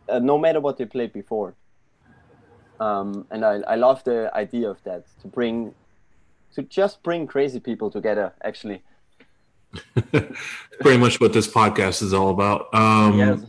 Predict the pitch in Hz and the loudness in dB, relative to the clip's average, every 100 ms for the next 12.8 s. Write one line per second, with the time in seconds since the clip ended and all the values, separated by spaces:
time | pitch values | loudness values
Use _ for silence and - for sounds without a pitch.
0 | - 135 160 - 90 - - - - - | -6 -2 0 -2 -8 -12 -20 -20 -16 -10
1 | 120 - - 113 98 92 95 104 - - | -4 0 0 0 2 4 4 2 -2 -14
2 | - - - - 123 117 113 120 113 - | -16 -16 -8 4 6 8 8 6 4 4
3 | 127 127 135 123 120 113 123 117 107 95 | 2 4 4 4 4 2 2 4 4 2
4 | - 101 98 98 92 120 110 107 101 95 | 0 0 2 2 4 4 4 4 4 2
5 | - - - 117 104 110 107 101 92 - | -2 -8 2 2 4 4 4 2 0 -10
6 | _ - 123 113 110 104 95 127 147 - | _ 2 6 8 6 6 4 4 4 4
7 | 165 165 160 - 131 143 156 156 151 - | 6 6 6 4 4 6 6 6 2 0
8 | - - - - 110 107 117 107 117 113 | -4 -6 -10 -2 0 4 4 6 8 6
9 | 104 104 90 - - _ _ - - - | 6 4 0 -4 -20 _ _ -20 -20 -20
10 | _ _ - 135 - 110 190 165 - _ | _ _ -4 -2 -2 -4 -8 -8 -12 _
11 | - 180 170 147 151 143 135 127 113 - | -6 -6 -4 -4 0 0 2 0 -2 -8
12 | _ _ _ _ 123 110 107 104 | _ _ _ _ -4 -2 -4 -8